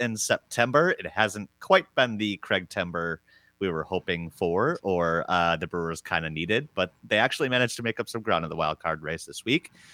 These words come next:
Uh, they'll start at two games behind the Padres for the final wild card spot, although, as always, important to remember, the Brewers do not have the tiebreaker over the Phillies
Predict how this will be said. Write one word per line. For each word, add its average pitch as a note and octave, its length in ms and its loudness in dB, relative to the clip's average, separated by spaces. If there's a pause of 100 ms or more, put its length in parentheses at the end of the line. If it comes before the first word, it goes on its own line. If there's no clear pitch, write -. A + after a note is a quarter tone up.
(340)
Uh, - 220 -10
they'll E2+ 100 -4
start F2 320 2
at E2+ 220 0
two C3 180 0
games G#2+ 340 4
behind G2 280 2
the F2 60 2
Padres F2+ 420 4
for G2 100 -6
the E2 80 -2
final E2 300 0
wild E2 260 2
card D#2 240 -2
spot, B2+ 320 6
although, A2 460 6 (420)
as A#2 160 6
always, F#2+ 280 4
important F#2 420 -2
to - 120 -10
remember, F#2 380 0
the E2+ 140 -6
Brewers G2+ 400 0
do F#2 100 -4
not B2 260 6
have F2 400 2
the F#2 100 -6
tiebreaker F2+ 600 0
over F2 300 -2
the D#2+ 160 -6
Phillies D#2+ 400 -4